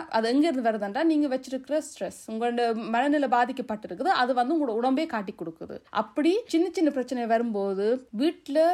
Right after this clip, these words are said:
கதைக்க முடியாட்டியும், யார் கூட கதைக்க முடியாட்டியும், நீங்க ஒரு மனநிலை டாக்டர்கிட்ட போய் பாத்தீங்கன்னா, கதைக்கிறதால என்னன்னு நீங்க யோசிக்கலாம். ஆனா கதைச்சு பாக்கல, உங்களை வந்து நீங்க சொல்ற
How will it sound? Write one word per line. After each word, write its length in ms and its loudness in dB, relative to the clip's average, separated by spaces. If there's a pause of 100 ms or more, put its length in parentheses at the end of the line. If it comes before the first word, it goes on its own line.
(140)
கதைக்க 400 0
முடியாட்டியும், 640 -4
யார் 240 -2
கூட 120 -4
கதைக்க 320 -2
முடியாட்டியும், 380 -4
நீங்க 160 -4
ஒரு 140 -4
மனநிலை 300 2
டாக்டர்கிட்ட 480 -8
போய் 140 -4 (140)
பாத்தீங்கன்னா, 760 -2 (220)
கதைக்கிறதால 640 2
என்னன்னு 320 4
நீங்க 220 0
யோசிக்கலாம். 560 -2
ஆனா 120 0 (120)
கதைச்சு 360 2
பாக்கல, 540 0 (220)
உங்களை 380 2
வந்து 280 2
நீங்க 280 2
சொல்ற 200 2